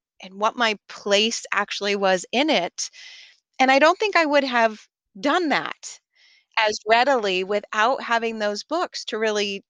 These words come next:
make me think. So without a rich literate life and without really carefully tending to the books that you're purposely reading and learning from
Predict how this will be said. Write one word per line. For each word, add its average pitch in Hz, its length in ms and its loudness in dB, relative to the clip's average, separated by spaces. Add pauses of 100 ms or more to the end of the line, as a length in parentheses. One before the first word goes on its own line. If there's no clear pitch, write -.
make 202 220 -6
me 190 200 -8 (520)
think. 247 360 -2 (160)
So 247 400 4 (420)
without 285 600 2
a 247 100 2
rich 226 640 -4
literate 214 340 0
life - 760 -8
and 208 200 0
without 233 300 2
really 247 260 2
carefully 214 760 -2 (120)
tending 202 600 -4
to - 120 -4
the 190 140 0
books - 320 -4
that - 220 -2
you're 170 120 -6
purposely 180 580 -6
reading 180 680 -2 (560)
and 196 160 -2
learning 247 360 2
from 165 500 -4